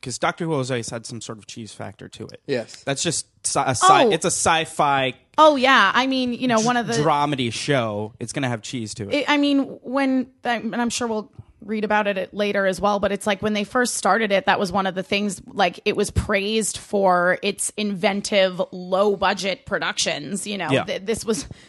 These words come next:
Speaker 3: this was not, like, state-of-the-art filmmaking <laughs> by any means.
Speaker 1: But the good thing is, as now the, the
Speaker 3: Mm-hmm.
Speaker 1: budget's obviously getting bigger
Speaker 3: Yes.
Speaker 1: and the special effects are better, um, the
Speaker 3: Oh, yeah.
Speaker 1: stories have gotten better.
Speaker 2: Yes.
Speaker 3: Yeah.
Speaker 1: Which is, which is great.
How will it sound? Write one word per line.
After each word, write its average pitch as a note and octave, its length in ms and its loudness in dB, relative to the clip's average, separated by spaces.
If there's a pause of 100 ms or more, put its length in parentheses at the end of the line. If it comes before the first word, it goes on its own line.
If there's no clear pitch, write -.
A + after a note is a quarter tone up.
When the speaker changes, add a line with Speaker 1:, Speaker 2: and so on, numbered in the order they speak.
Speaker 3:
this B3+ 140 -2
was A#3 180 -2
not, B3 280 -2
like, A3 240 -2
state-of-the-art A3+ 840 0
filmmaking G#3+ 680 0
<laughs> - 0 -
by G#3 140 4
any G#3 240 0
means. G#3+ 600 -2 (380)
Speaker 1:
But E3 120 0
the E3 60 4
good G3 160 2
thing F3 140 0
is, C#3+ 180 2
as B2+ 200 0
now C3 320 0
the, A2+ 460 -4 (240)
the A2 100 -4
Speaker 3:
Mm-hmm. G#2+ 80 -8
Speaker 1:
budget's A2 320 0
obviously G#2+ 360 -4
getting G2+ 260 -6 (300)
bigger G2 440 -4
Speaker 3:
Yes. - 360 -14
Speaker 1:
and G#2 380 -4
the G#2 60 -8
special A2+ 360 -4
effects - 420 -8
are A2 160 -2
better, G2 720 -8 (540)
um, G2 440 -4
the A2 60 -4
Speaker 3:
Oh, A2+ 40 0
yeah. - 40 0
Speaker 1:
stories C#3+ 380 0
have G#2 100 -10
gotten G#2 280 -6
better. G2 480 -8
Speaker 2:
Yes. A2+ 360 -6 (240)
Speaker 3:
Yeah. - 140 -14
Speaker 1:
Which C3 260 -2
is, G#2+ 360 -6
which A2+ 260 -10
is G#2 80 -12
great. - 240 -4